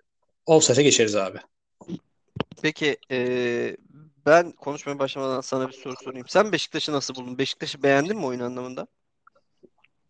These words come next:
Speaker 1: Ya ben Beşiktaş'ı zaten sezon başından beri şu an çok beğenmiyorum abi. Temposu geçtiğimiz sezona göre çok düşük. Bence o da şeyden kaynaklanıyor. Yine o, e,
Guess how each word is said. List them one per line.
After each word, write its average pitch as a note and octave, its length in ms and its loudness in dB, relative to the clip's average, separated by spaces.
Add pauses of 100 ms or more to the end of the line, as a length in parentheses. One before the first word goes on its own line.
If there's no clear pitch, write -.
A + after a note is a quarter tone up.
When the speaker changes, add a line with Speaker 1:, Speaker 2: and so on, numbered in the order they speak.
(1040)
Speaker 1:
Ya C#3 200 6
ben E3+ 200 6
Beşiktaş'ı F3 420 6
zaten F3+ 460 6
sezon F#3 420 6
başından F#3 320 8
beri F3 120 8
şu F3 160 6
an F3 80 8
çok E3 240 4
beğenmiyorum C3+ 420 4
abi. G#2 240 4 (320)
Temposu D3+ 520 6
geçtiğimiz D#3 480 6
sezona D#3 280 8
göre D#3+ 160 6
çok D3+ 240 2
düşük. - 280 0 (180)
Bence D#3 320 6
o F3 60 10
da F#3 200 8
şeyden E3+ 320 6
kaynaklanıyor. C#3 480 4
Yine E3+ 380 6 (500)
o, D3+ 440 6 (260)
e, B2 60 0